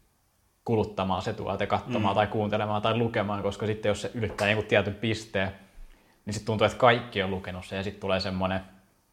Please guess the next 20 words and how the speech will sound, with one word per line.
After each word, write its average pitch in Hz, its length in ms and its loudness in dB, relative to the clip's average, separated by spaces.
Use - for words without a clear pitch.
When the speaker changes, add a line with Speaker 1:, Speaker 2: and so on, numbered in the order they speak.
Speaker 1:
hipsteriasenne, 95 720 -6
että 95 180 -8
no, 107 300 0
en 107 100 -8
mä, 98 160 -6
ee. 92 360 -8
Jo-, 143 140 2
joku 180 200 6
semmonen, 107 360 2
et, - 200 -6
ja 123 80 4
sit 120 100 -2
jos 123 80 4
sitä 117 140 2
alkaa 117 180 4
katsoa, 113 440 2
niin 95 140 -4
sit 95 100 -10
odotukset 95 540 -4
on 90 140 -10